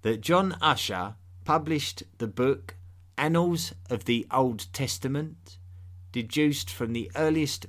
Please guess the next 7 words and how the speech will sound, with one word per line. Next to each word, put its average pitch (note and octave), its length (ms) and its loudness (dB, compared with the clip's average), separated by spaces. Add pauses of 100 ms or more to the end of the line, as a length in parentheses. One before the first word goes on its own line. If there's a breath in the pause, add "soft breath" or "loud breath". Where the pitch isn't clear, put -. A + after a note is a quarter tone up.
beginning A#2+ 560 0 (120)
of G#2 140 -8
the A2 100 0
world, B2+ 500 0 (680 soft breath)
and G#2 120 -6
he F3+ 200 2
stated G#2+ 760 0